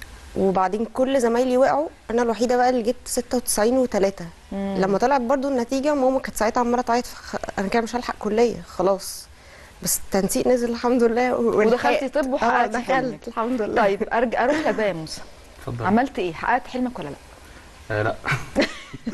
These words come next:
Speaker 2: إيه، كان نفسك تطلع إيه وما طلعتش إيه وعملت إيه؟ ولأن أنا سمعت منك إن أنت حصل لك drop وقمت ودروب وقمت، بس برافو عليك إن أنت بيحصل لك الدروب وبتقوم تاني يعني.
Speaker 3: هو أنا كان نفسي ألعب، آه، موهبتي أصلًا الأساسية، آه، كرة القدم.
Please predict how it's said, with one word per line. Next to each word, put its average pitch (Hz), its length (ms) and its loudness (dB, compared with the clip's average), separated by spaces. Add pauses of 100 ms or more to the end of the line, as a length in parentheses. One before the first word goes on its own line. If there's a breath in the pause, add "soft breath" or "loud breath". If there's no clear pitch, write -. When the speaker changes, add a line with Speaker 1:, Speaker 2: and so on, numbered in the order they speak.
(1300 loud breath)
Speaker 2:
إيه، 302 200 2
كان 247 160 2
نفسك 311 300 -2
تطلع 294 400 0
إيه 294 200 -2
وما 269 140 -4
طلعتش 240 460 -6
إيه 240 160 2
وعملت 220 360 0
إيه؟ 196 220 2
ولأن 196 300 2
أنا 240 220 2
سمعت 233 420 0
منك 240 420 -2
إن 190 100 0
أنت 226 140 -2
حصل 226 220 0
لك 233 80 2
drop 190 280 0
وقمت 208 340 2
ودروب 185 340 0
وقمت، 214 180 2
بس 202 160 -4
برافو 285 280 2
عليك 294 180 -2
إن 262 60 0
أنت 311 180 0
بيحصل 262 420 0
لك 320 140 -2
الدروب 247 240 2 (200)
وبتقوم 311 440 -4
تاني 254 300 2
يعني. 156 180 -4 (320)
Speaker 3:
هو 101 100 0
أنا 107 160 2
كان 104 160 -4
نفسي 110 240 -2
ألعب، 113 180 2 (140)
آه، 92 420 -4
موهبتي 107 360 -2
أصلًا 110 260 -2
الأساسية، 120 640 0 (120)
آه، 104 320 0
كرة 127 200 0
القدم. 107 300 -2